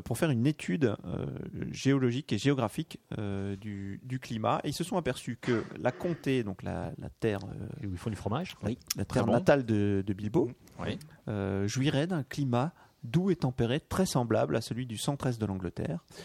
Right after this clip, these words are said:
Speaker 1: Alors que le
Speaker 3: Donc,
Speaker 1: Mordor, on sent qu'il fait un petit
Speaker 3: un
Speaker 1: peu plus
Speaker 3: petit peu
Speaker 1: chaud.
Speaker 3: frais, un petit
Speaker 1: Un
Speaker 3: peu
Speaker 1: peu plus
Speaker 3: aride.
Speaker 1: chaud. C'est ça. Et ça ressemblerait à Los Angeles, euh,
Speaker 4: D'accord.
Speaker 1: au Texas.
Speaker 3: Mais sans les
Speaker 2: Il y a des
Speaker 4: Los Angeles,
Speaker 2: gonzesses
Speaker 4: au Texas.
Speaker 2: qui courent en string rouge
Speaker 4: Los
Speaker 2: sur la
Speaker 4: Angeles,
Speaker 2: plage.
Speaker 4: euh, en Californie, tu veux dire ?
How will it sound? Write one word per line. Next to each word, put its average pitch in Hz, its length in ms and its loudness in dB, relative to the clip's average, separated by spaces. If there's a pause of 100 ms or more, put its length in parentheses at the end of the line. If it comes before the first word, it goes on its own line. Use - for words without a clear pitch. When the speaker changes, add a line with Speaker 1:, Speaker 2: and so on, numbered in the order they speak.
(320)
Speaker 1:
Alors 208 240 6
que - 80 4
le 156 80 6
Speaker 3:
Donc, 147 80 2
Speaker 1:
Mordor, 151 460 4
on 156 140 2
sent - 180 -2
qu'il - 140 -12
fait 165 100 -2 (400)
un 156 60 -2
petit 143 280 -6
Speaker 3:
un - 40 2
Speaker 1:
peu 160 80 6
plus 135 140 2
Speaker 3:
petit - 100 2
peu 131 80 10
Speaker 1:
chaud. 165 80 8
Speaker 3:
frais, - 140 -10
un 156 160 2
petit 147 160 2
Speaker 1:
Un - 20 -6
Speaker 3:
peu 151 100 4
Speaker 1:
peu 156 60 6
plus - 0 -
Speaker 3:
aride. 139 240 4
Speaker 1:
chaud. 165 100 4 (800)
C'est - 160 -8
ça. 127 220 2 (320)
Et 131 80 6
ça 135 160 2
ressemblerait 139 520 2
à - 360 2
Los 135 260 2
Angeles, - 600 0 (420)
euh, - 40 -10 (280)
Speaker 4:
D'accord. 95 320 0
Speaker 1:
au 107 80 -8
Texas. - 680 -8 (100)
Speaker 3:
Mais 101 100 -12
sans 120 280 -4
les 104 340 -10 (120)
Speaker 2:
Il 107 80 -4
y - 20 -2
a - 20 -4
des 98 100 0
Speaker 4:
Los - 120 -2
Angeles, 127 180 2
Speaker 2:
gonzesses 156 180 6
Speaker 4:
au - 20 -4
Texas. 123 320 -2
Speaker 2:
qui - 40 4
courent 208 260 4
en 156 40 2
string 175 400 2
rouge 165 300 2
Speaker 4:
Los 113 60 2
Speaker 2:
sur 107 100 2
la - 80 4
Speaker 4:
Angeles, - 100 2
Speaker 2:
plage. 190 240 2
Speaker 4:
euh, 95 80 2
en 92 40 -2
Californie, 113 340 0
tu - 80 -6
veux 92 60 -4
dire ? 87 80 -8